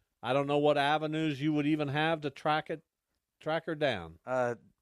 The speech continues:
Speaker 2: Dia said, "No, Bob." <laughs>
Speaker 1: What?
Speaker 2: Doesn't
Speaker 1: No,
Speaker 2: even want,
Speaker 1: Bob?
Speaker 2: doesn't want me to track it down at all.
Speaker 1: Doesn't even want you to make an effort.
Speaker 2: No. No, Bob.
Speaker 1: I thought maybe that was, "No, we're not gonna put it on our lawn."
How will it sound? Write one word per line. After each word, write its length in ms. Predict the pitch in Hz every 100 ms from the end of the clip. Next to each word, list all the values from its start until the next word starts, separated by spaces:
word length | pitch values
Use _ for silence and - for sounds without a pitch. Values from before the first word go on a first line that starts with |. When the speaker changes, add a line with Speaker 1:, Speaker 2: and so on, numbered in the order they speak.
| _ - 104
Speaker 2:
Dia 260 | 151 202 190
said, 460 | - 165 156 143 - _ _ _ _ _ _ _ -
"No, 340 | 131 147 151
Bob." 400 | 117 101 104 98 _
<laughs> 60 | - - - - - - 906 988 932 1017 1077 _ _ _ _ _ - - _
Speaker 1:
What? 120 | 185 190
Speaker 2:
Doesn't 160 | 196
Speaker 1:
No, 100 | 214
Speaker 2:
even 140 | 247 240
want, 380 | 233 208 277 294
Speaker 1:
Bob? 80 | - _
Speaker 2:
doesn't 280 | 147 196 208
want 180 | 196 196
me 80 | 202
to 80 | 165
track 340 | - 180 175
it 80 | 165
down 280 | 165 170 160
at 80 |
all. 260 | 127 101 - -
Speaker 1:
Doesn't 380 | 143 175 190 151
even 260 | 175 175
want 280 | 170 170 160
you 40 | 160
to 40 |
make 240 | 151 151 156
an 100 | 147
effort. 300 | 131 - -
Speaker 2:
No. 240 | 165 165 _ _ _ _ _ _ - _ -
No, 320 | 135 175 180
Bob. 160 | 147 143
Speaker 1:
I 140 | 143
thought 120 | 151
maybe 260 | 156 160 151
that 200 | 143 139
was, 240 | 131 113
"No, 300 | 123 135 135
we're 100 | 127
not 240 | 123 120 117
gonna 140 | 110
put 200 | - 131
it 80 | 113
on 120 | 107
our 160 | 95 92
lawn." 460 | 127 120 82 69